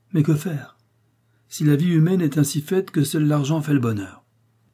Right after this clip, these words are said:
Je ne pourrais cependant pas empêcher mon esprit de voir la lumière, ajoutera-t-il.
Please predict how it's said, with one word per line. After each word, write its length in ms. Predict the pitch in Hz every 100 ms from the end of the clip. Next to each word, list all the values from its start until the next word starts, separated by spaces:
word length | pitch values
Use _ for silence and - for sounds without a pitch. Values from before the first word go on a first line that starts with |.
| _ _ _ -
Je 180 | 110
ne 100 | 127
pourrais 280 | 135 139 131
cependant 440 | 127 131 127 127 120
pas 120 | 147
empêcher 480 | 131 151 147 - 143
mon 160 | 120
esprit 340 | 107 101 - 107
de 100 | 107
voir 240 | 104 104
la 120 | 104
lumière, 500 | 104 107 104 101 - _ _
ajoutera-t-il. 800 | - 104 101 104 98 - 104 101